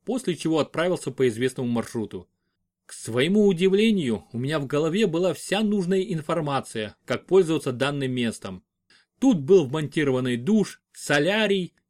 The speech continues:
еще куча всевозможных приспособлений, которые я испробовал и вышел уже совершенно отдохнувшим. Мой скафандр, как я успел узнать, принадлежал к третьему классу. Его я успел почистить и частично зарядить,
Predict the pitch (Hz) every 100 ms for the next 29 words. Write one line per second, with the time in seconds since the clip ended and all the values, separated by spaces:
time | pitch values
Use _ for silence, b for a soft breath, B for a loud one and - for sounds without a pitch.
0 | - 123 - 214 - - 254 - 208 -
1 | 175 180 151 196 185 185 180 185 - 175
2 | 175 147 147 131 120 110 _ _ _ _
3 | 131 123 139 131 123 131 185 135 - 190
4 | 220 202 180 170 127 190 - 175 143 131
5 | 123 120 113 147 139 131 123 123 117 123
6 | 113 - 95 - _ _ _ _ _ _
7 | 117 175 202 - 180 214 220 202 185 -
8 | - 120 - 127 - 139 120 117 143 180
9 | 180 _ _ _ 123 135 123 135 135 226
10 | - 165 170 143 143 139 143 127 113 113
11 | 98 _ _ _ _ - 107 156 156 139
12 | 139 135 - 123 - 120 - 226 220 190
13 | 180 - 135 - 214 214 170 165 185 131
14 | 135 110